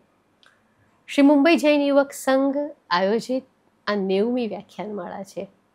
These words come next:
અને શ્રી મુંબઈ જૈન યુવક સંઘ પોતાના સત્તાણું વર્ષ પૂર્ણ કરેલ છે.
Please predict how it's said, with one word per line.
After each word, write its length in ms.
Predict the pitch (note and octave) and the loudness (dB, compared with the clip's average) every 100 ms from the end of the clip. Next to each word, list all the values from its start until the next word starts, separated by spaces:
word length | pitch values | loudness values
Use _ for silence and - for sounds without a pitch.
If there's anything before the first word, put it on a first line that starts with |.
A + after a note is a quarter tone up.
| _ _ | _ _
અને 280 | A3 A3 E3 _ _ | 0 0 -2 _ _
શ્રી 200 | - A#3 | -6 -4
મુંબઈ 340 | A3 A#3+ C4+ | -2 2 2
જૈન 280 | G#3 A3+ A3+ | 2 0 0
યુવક 260 | G#3+ G3+ G3+ | -2 -2 -6
સંઘ 360 | - F3+ G#3 - _ _ _ _ - | -6 -4 -4 -8 _ _ _ _ -10
પોતાના 260 | G3+ F#3 | -6 -6
સત્તાણું 560 | F3+ G#3 G#3 A3+ A3 G#3+ | -6 -10 -8 -6 -4 -4
વર્ષ 320 | G3 F#3+ - - - | -6 -8 -14 -18 -10
પૂર્ણ 240 | F#3 E3+ | -6 -6
કરેલ 340 | E3 E3 E3+ F#3+ | -8 -10 -10 -14
છે. 260 | - G3 | -14 -16